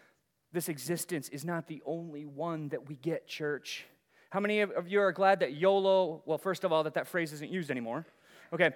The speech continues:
and then how many of you equally are glad that that's not a truth? yolo is not a truth. As a matter of fact, I, I, I, for, when I was in high school, any of you see the movie Dead Poet Society?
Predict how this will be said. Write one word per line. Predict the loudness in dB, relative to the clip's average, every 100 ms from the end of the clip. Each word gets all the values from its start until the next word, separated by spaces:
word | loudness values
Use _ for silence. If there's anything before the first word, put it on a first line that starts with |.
| 0 6
and | 8
then | 8
how | 8 8
many | 8 8
of | 8
you | 6 2 6
equally | 4 6 10 12
are | 12
glad | 12 10
that | 10
that's | 6 6
not | 4 2
a |
truth? | 2 -6 -6 -14 -20 _ _ _ -20 _ _ _ _ _
yolo | 10 12 10
is | 8 8
not | 8 10
a | 8
truth. | 6 -6 -6 -8 -20 -20 _ _ _ _ _ -20 6
As | 6 8
a |
matter | 6 6
of | 8
fact, | 8 8
I, | 10 10
I, | 10 6 4 2
I, | 0
for, | 2 2 4
when | 0 2
I |
was | 2 4
in |
high | 2 2
school, | 4 4
any | 4 2 0
of | 2
you | 0
see | 0 0
the |
movie | 2 0
Dead | 4 2 4
Poet | -2 -2
Society? | -6 0 0 0